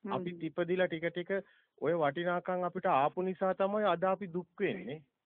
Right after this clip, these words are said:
Speaker 2: පන්දාහ නැති වුණා කියලා. අද අපි දුක් වෙන්නේ අපේ මොන හරි වටින දෙයක් නැති වෙනවා කියලා.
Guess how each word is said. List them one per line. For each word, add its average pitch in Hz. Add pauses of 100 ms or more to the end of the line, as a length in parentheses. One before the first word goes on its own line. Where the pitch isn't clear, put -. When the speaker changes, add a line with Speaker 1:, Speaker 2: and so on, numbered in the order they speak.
(100)
Speaker 2:
පන්දාහ 151
නැති 143
වුණා 92
කියලා. - (640)
අද 139
අපි 175
දුක් 165
වෙන්නේ 151
අපේ 143
මොන 143
හරි 151
වටින 143
දෙයක් 143
නැති 139
වෙනවා 95
කියලා. -